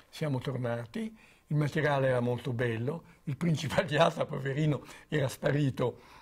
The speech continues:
non so quale, eh, fallimento, quale cosa ci fosse stato,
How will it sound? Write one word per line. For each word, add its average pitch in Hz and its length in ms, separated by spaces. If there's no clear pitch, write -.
non 127 140
so 131 200
quale, 131 520
eh, 135 280
fallimento, 131 720
quale 127 220
cosa 139 280
ci 127 120
fosse 131 320
stato, 160 440